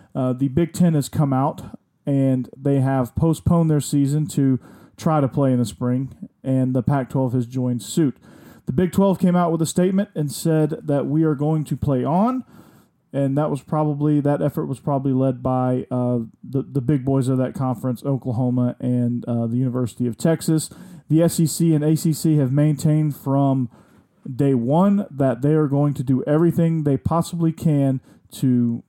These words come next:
to play on with the season. And, and to be honest with you, I, I think that,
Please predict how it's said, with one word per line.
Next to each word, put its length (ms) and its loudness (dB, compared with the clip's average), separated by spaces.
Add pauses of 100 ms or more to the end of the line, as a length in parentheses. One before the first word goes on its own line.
to 160 -2
play 220 -2
on 240 0
with 100 -4
the 80 -4
season. 540 -2
And, 320 0 (280)
and 120 2
to 60 4
be 120 4
honest 300 2
with 120 2
you, 120 2
I, 300 2
I 40 2
think 320 0
that, 380 0